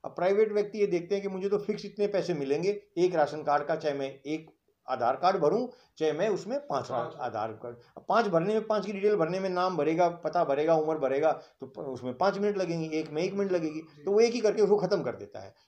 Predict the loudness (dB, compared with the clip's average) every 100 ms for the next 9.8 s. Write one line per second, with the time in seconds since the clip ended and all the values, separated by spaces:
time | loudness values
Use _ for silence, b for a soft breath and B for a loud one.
0 | -8 0 2 2 0 -6 -8 -12 -10 -10
1 | -10 -14 b _ 0 2 2 -2 b b
2 | _ -20 -12 -8 -4 -4 -2 -2 0 0
3 | -2 -2 0 0 -4 0 0 0 -4 -4
4 | -4 -6 B _ -4 -2 -2 -2 -2 -2
5 | -4 -6 -4 -6 -6 -16 _ _ _ _
6 | _ _ _ -4 -4 -2 -2 -2 -2 -4
7 | -4 -6 -6 -2 2 2 2 2 2 2
8 | 0 -4 B B -4 -2 2 2 4 2
9 | -2 -2 2 4 6 4 -2 -10